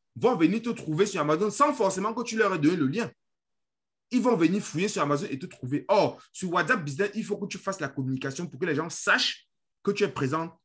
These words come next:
à tel endroit. Mais si c'est question de te payer, c'est le même principe. Donc, si tu mets ton livre sur Amazon ou alors que tu donnes ton adresse email et la personne t'envoie l'argent correspondant dans ton, dans ton compte PayPal,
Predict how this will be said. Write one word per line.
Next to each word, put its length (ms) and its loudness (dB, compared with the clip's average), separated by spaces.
à 100 -6
tel 160 -2
endroit. 360 -8
Mais 460 2
si 260 0
c'est 140 0
question 240 2
de 100 2
te 100 0
payer, 560 4
c'est 220 -4
le 100 2
même 240 0
principe. 360 -10
Donc, 360 -2
si 140 -10
tu 100 -2
mets 140 2
ton 100 -2
livre 160 -2
sur 100 -4
Amazon 420 0
ou 160 6
alors 440 4
que 80 4
tu 140 -2
donnes 200 4
ton 140 0
adresse 380 2
email 240 2
et 80 -2
la 100 4
personne 420 -4
t'envoie 420 2
l'argent 460 0
correspondant 680 -2
dans 260 4
ton, 640 -2
dans 180 2
ton 160 -6
compte 240 -4
PayPal, 480 0